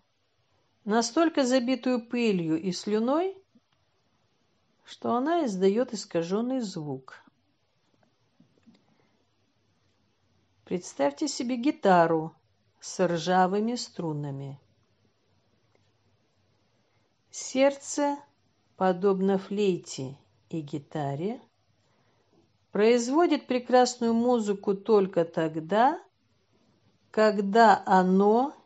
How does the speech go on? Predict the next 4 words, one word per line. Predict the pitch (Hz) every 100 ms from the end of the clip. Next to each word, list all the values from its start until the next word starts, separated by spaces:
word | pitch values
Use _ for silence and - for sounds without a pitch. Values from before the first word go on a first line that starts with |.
| _ _
не | 202 196 220 240
обременено | 233 208 185 185 190 185 180 175 170 165 190 233 - _ _ _ _ _ _ _
сложностями | - 175 170 170 175 190 190 208 196 196
жизни. | 190 202 160 143 139 143